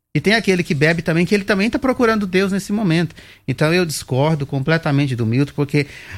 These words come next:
a igreja hora nenhuma se posicionou contra em obedecer. A igreja está lá aberta, podem ir lá, fiscalização.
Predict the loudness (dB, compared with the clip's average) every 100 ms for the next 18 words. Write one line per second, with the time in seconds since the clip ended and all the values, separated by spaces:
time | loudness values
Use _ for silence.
0 | 0 2 2 2 2 2 2 2 2 2
1 | 2 2 2 0 -2 -2 -2 -2 0 0
2 | -2 0 0 0 -2 -2 0 0 -2 0
3 | -2 -2 0 2 0 0 -2 2 0 0
4 | 0 0 0 0 -2 0 2 2 0 -4
5 | -4 0 0 0 -2 0 -2 -2 -4 -2
6 | 0 0 -2 0 0